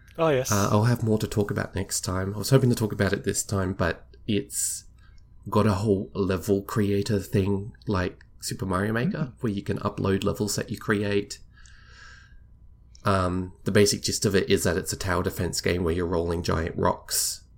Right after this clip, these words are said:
Speaker 2: down to destroy your enemy's base. Um, and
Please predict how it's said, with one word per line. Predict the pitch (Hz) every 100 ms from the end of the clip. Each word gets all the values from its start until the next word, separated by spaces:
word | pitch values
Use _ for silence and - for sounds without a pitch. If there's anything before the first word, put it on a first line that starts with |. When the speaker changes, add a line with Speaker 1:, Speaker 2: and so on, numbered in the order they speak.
| - - - - -
Speaker 2:
down | 98 90
to | 90
destroy | 92 -
your | 92 85
enemy's | 87 85 82
base. | 92 92 90 - - - - - - - - - - - - - - - - - -
Um, | 95 87 85 85 -
and | 92 90 85 82